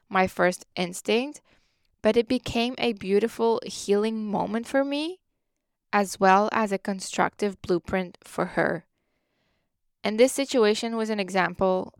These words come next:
of conscious parenting. There's this great book from Doctor Shivali Tsabari, I think I'm pronouncing that right, and it's called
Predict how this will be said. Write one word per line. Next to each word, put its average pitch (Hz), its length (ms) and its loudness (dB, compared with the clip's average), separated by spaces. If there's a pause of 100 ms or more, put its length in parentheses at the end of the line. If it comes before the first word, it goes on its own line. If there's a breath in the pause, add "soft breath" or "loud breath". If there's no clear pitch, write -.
(120)
of 196 200 -4
conscious - 800 -6 (580)
parenting. - 640 -2 (200)
There's 202 220 2
this 285 180 4
great 220 280 6
book 190 220 2
from 175 320 2
Doctor 202 360 0
Shivali 190 680 2
Tsabari, 175 840 0 (200)
I - 60 -10
think - 300 -14
I'm 185 160 -8
pronouncing 185 460 -8
that 185 140 -4
right, 190 280 -2 (480 soft breath)
and 214 120 0
it's 214 160 0
called 214 420 6